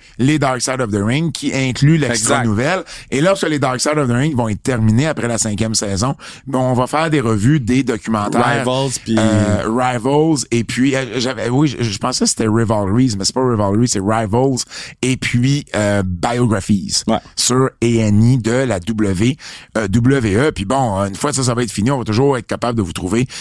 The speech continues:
Speaker 1: du contenu semblable pour, euh, compenser, euh, ces choses-là. Donc ça, c'est vraiment, vraiment intéressant. Puis si vous voulez uniquement prendre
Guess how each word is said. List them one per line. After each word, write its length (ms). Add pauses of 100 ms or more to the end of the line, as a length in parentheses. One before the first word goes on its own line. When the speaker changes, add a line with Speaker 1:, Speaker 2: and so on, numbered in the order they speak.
(160)
Speaker 1:
du 220
contenu 400
semblable 640 (280)
pour, 380
euh, 80
compenser, 800 (300)
euh, 200
ces 240
choses-là. 380
Donc 200
ça, 140
c'est 120
vraiment, 320
vraiment 240
intéressant. 560
Puis 100
si 80
vous 80
voulez 320
uniquement 520 (480)
prendre 580